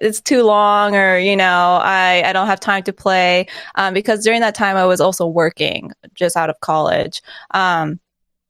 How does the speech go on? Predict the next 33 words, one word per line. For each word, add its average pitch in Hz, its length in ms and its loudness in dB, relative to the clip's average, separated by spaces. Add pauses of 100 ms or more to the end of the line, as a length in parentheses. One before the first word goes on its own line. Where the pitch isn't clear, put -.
(160)
and 226 180 0
so 240 280 2
I 233 80 2
took 254 220 -6
a 392 40 2
lot 277 220 2
of, 233 80 -4
a 196 100 -2 (220)
lot 214 200 0
of 190 120 -4
breaks. 190 320 0
I 190 40 0
didn't 220 200 2
know 214 120 2
what 208 100 0
to 196 80 -2
do 175 180 0
with 180 120 2
my 180 120 0
stream. 175 640 0
Um, 170 340 -2
didn't 208 340 -2
think 190 560 -4
I 180 200 -4
could 175 420 -6 (240)
kind 170 280 -4
of, 160 120 -6
like, 165 300 -2
quote 156 220 -2
unquote, 151 420 -4
make 156 260 -2
it, 180 300 2
right? 170 340 0